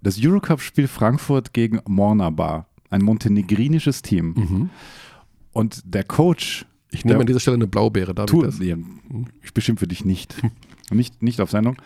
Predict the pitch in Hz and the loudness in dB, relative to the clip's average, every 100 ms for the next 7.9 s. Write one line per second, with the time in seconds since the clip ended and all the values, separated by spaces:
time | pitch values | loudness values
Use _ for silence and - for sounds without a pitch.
0 | - - - _ 104 107 107 95 - _ | -20 -20 -20 _ -2 2 2 0 -4 _
1 | _ 101 104 - - 156 202 - - - | _ -4 -2 0 0 2 0 -4 -10 -16
2 | _ - 104 123 131 113 98 123 151 147 | _ 0 2 4 2 2 2 0 0 0
3 | 123 107 110 101 85 - - - _ _ | 0 2 0 0 -2 -4 -16 -20 _ _
4 | _ _ 101 95 98 95 - 110 113 - | _ _ -2 0 0 -2 -4 -6 -6 -12
5 | _ _ _ _ _ _ - 160 - 180 | _ _ _ _ _ _ -4 0 0 0
6 | 160 156 160 - 131 127 113 120 135 - | 0 0 -2 -2 0 0 0 -2 -4 -2
7 | 175 196 180 - 104 104 131 - - | 0 0 -2 0 2 2 0 -6 -14